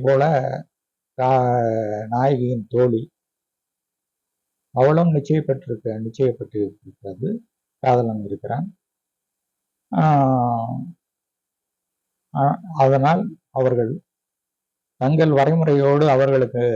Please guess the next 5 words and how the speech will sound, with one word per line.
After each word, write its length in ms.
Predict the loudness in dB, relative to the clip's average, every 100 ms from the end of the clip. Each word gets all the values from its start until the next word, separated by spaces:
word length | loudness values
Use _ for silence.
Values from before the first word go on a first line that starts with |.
| 0 -2 -4 -8 -10
தங்களுடைய 680 | -8 -4 0 0 2 2 2 0 -2 -6 -10 _ _ _ _ _ _ _ _ _ _ _ _ _ _ 0
காதலன் 420 | 2 4 2 0
காதலிக்கு 640 | -4 0 0 0 0 2 2 0 -4 -8 -14 _ _ _ _ _ _ _ _ _ _ _ _ _ _ _ _ _ _ _
செய்ய 320 | -2 2 4
வேண்டிய, 340 | 2 0 -2